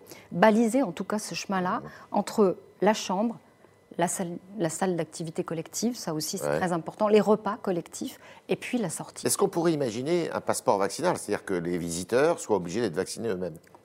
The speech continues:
Speaker 1: Alors à terme, ça se posera pour tout, euh, tous les
Speaker 2: Pour
Speaker 1: Français.
Speaker 2: tous les Français,
Speaker 1: Moi,
Speaker 2: oui.
Speaker 1: je fais pas de distinguo avec les personnes âgées, vulnérables,
Speaker 2: Mhm.
Speaker 1: qu'avec les autres citoyens français. Et d'ailleurs, euh,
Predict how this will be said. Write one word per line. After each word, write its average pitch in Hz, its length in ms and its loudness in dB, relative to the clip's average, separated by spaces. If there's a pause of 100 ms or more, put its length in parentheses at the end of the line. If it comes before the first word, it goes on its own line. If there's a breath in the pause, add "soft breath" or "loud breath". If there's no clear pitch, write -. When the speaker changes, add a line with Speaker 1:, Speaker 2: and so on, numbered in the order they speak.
(100)
Speaker 1:
Alors 165 160 2
à 269 80 0
terme, 196 440 4 (600)
ça 190 80 0
se 170 80 -4
posera 185 300 0
pour 180 180 -4
tout, 311 360 -2 (300)
euh, 165 60 -6 (320)
tous - 100 -4
les 196 100 4
Speaker 2:
Pour - 120 -6
Speaker 1:
Français. 233 320 2
Speaker 2:
tous 226 60 0
les 156 60 -2
Français, - 300 -2
Speaker 1:
Moi, 226 80 8
Speaker 2:
oui. 254 80 6
Speaker 1:
je - 40 -4
fais 214 100 0
pas 220 160 4
de 180 40 -6
distinguo 185 600 2
avec 175 260 2
les 180 60 -4
personnes 165 460 -6
âgées, 196 400 0
vulnérables, 170 640 0
Speaker 2:
Mhm. - 340 -14
Speaker 1:
qu'avec 180 280 0
les 175 140 0
autres 208 220 2
citoyens 165 440 -6
français. 202 400 -6
Et 190 40 0
d'ailleurs, 170 320 -2
euh, 156 120 -2